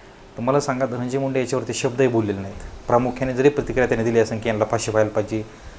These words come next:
हे खटला फास्ट ट्रॅकवर चालला पाहिजे, पण मुख्यतः त्यांनी जे काही आरोप होता त्याच्यामध्ये कुठल्याच आरोपाला काउंटर केलेलं नाही, त्याला अटॅक केलेलं नाही किंवा त्याच्यावरती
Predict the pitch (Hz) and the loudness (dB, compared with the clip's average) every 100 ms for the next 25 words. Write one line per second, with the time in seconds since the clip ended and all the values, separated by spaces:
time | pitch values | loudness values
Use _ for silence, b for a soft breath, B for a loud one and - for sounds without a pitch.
0 | B B - - 117 113 110 113 117 - | B B -12 -4 -2 0 0 0 -2 -2
1 | 120 113 110 117 107 104 107 107 165 127 | 0 2 4 2 2 0 0 4 6 6
2 | 104 - - B B B B 123 127 - | 4 -12 -20 B B B B -4 -2 4
3 | 151 151 147 131 127 131 123 135 131 131 | 4 4 2 0 -2 4 8 8 6 2
4 | 117 110 120 123 123 113 131 135 123 113 | 0 -2 -2 -2 -4 0 0 2 0 2
5 | 113 - 120 117 117 107 104 98 101 107 | 2 2 4 2 2 0 0 -4 0 2
6 | 110 123 117 107 104 107 107 117 117 117 | 2 0 0 0 0 -2 -2 -2 -2 0
7 | 120 110 143 | 0 0 -4